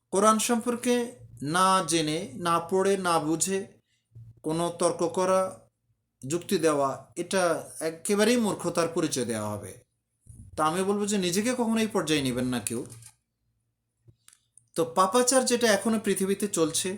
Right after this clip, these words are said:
অতীতেও ছিল, এবং এই পাপের কারণেই বিভিন্ন ধরনের গজব আজাব এগুলো আসতে থাকে।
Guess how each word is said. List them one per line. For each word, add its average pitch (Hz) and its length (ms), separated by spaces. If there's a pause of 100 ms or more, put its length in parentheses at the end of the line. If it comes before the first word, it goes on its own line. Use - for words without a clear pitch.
(120)
অতীতেও 151 400
ছিল, 165 320 (720)
এবং 143 240
এই 185 80
পাপের 196 360
কারণেই 220 360
বিভিন্ন 180 340
ধরনের 185 300
গজব 143 340
আজাব 147 300
এগুলো 139 240
আসতে 123 320
থাকে। 107 340